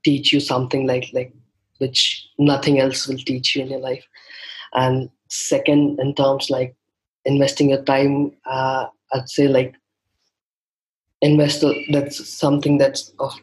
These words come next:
personal interest to me, like, invest a lot of time in, like, studying human behavior and, like, uh, and find a complementary skill that goes along with it. For me, uh, it was copywriting to start with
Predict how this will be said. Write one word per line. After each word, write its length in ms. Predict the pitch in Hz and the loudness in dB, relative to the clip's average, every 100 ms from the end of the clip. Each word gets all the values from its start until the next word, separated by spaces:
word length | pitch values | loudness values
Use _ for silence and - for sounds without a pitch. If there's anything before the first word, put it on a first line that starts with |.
| _ - | _ 0
personal 380 | 139 - 143 135 | 0 2 2 2
interest 380 | 131 135 - | 2 0 0
to 60 | 139 | -4
me, 140 | 135 | -2
like, 140 | 135 127 | -2 0
invest 380 | 135 135 135 135 | 0 2 2 2
a 40 | |
lot 220 | 135 131 | 2 2
of 80 | - | 0
time 240 | 135 135 | 0 0
in, 100 | 131 131 | -2 -4
like, 160 | 123 - - | -8 -14 -14
studying 400 | - 135 135 131 | 0 0 2 0
human 320 | 139 135 131 | 0 0 -2
behavior 440 | 135 135 131 135 135 | -4 -6 -4 0 0
and, 160 | 135 139 | 0 -2
like, 240 | 135 - _ _ - - - - - - | -4 -6 _ _ -16 -16 -16 -20 -12 -4
uh, 240 | 180 160 - | -2 -2 0
and 280 | 156 156 - | 2 2 2
find 400 | 151 151 156 151 | 2 4 4 2
a 80 | 156 | 0
complementary 680 | 147 143 143 147 139 - 139 | 0 0 2 4 2 0 -8
skill 680 | - - - 147 139 135 - _ _ - | -12 -6 0 2 2 0 -2 _ _ -2
that 200 | 139 139 | -2 0
goes 220 | 143 135 | 0 2
along 320 | 139 131 135 | 2 2 0
with 160 | 131 131 | -2 -2
it. 120 | 131 - - | -4 -4 0
For 160 | 135 | 2
me, 420 | 139 139 139 139 - _ - - _ _ | 2 2 2 0 -6 _ -20 -20 _ _
uh, 240 | 135 135 120 - | -2 0 0 -4
it 140 | 135 | -2
was 160 | 139 - | -2 0
copywriting 640 | 139 139 131 127 131 127 | 0 2 2 0 -2 -8
to 80 | 127 | -10
start 380 | - 131 127 - | -2 -2 -2 -2
with 160 | 127 | -2